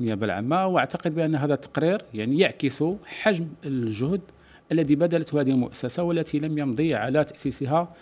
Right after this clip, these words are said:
أكثر من سبعة أشهر. يعني، تاريخ تأسيس سبعة أكتوبر هو التاريخ الذي تسلمت فيه أو تسلم فيه الرئيس الجديد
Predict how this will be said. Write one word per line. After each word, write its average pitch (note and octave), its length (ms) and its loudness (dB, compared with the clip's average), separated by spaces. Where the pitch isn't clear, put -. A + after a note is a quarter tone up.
أكثر D#3+ 340 0
من D#3+ 260 2
سبعة D#3 380 0
أشهر. B2+ 300 -2
يعني، B2+ 300 0
تاريخ C#3+ 300 -2
تأسيس - 540 -4
سبعة A#2+ 300 0
أكتوبر C3+ 480 0
هو C#3+ 60 -4
التاريخ C#3+ 440 -2
الذي C3 320 0
تسلمت B2 600 -6
فيه C3+ 280 0
أو B2 40 -6
تسلم C#3 480 0
فيه C3+ 180 4
الرئيس C3+ 320 0
الجديد B2+ 400 2